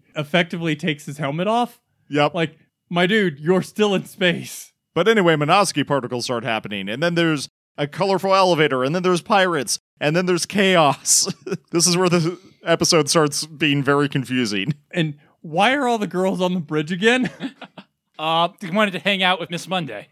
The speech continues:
Speaker 3: Anyway, Bellery's like, "What? The rumored space pirates doing space piracy?"
Speaker 1: Oh no, here's a mobile suit that's not a Recton.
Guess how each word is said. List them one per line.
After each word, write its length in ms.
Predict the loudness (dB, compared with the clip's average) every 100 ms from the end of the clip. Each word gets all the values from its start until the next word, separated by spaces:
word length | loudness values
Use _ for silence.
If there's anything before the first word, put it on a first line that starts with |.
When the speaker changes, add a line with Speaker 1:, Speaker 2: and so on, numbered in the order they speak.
| _
Speaker 3:
Anyway, 560 | -2 0 2 0 -2 -6 -4
Bellery's 200 | -2 -4
like, 120 | -2
"What? 260 | -2 -2
The 80 | -6
rumored 380 | -2 -2 -2 -8
space 320 | -6 -4 -4
pirates 500 | -2 -2 -2 -6 -8
doing 400 | -6 -2 -2 -4
space 400 | -10 -8 -2 -4
piracy?" 720 | -2 -2 -2 -4 -10 -12 -14 -16 -20 _ _ _
Speaker 1:
Oh 140 | -2 2
no, 180 | 4 4
here's 220 | 4 2
a 60 |
mobile 240 | 2 2 0
suit 160 | -4
that's 180 | -4 -4
not 240 | 0 2 2
a 60 |
Recton. 640 | 2 0 0 -6 -6 -6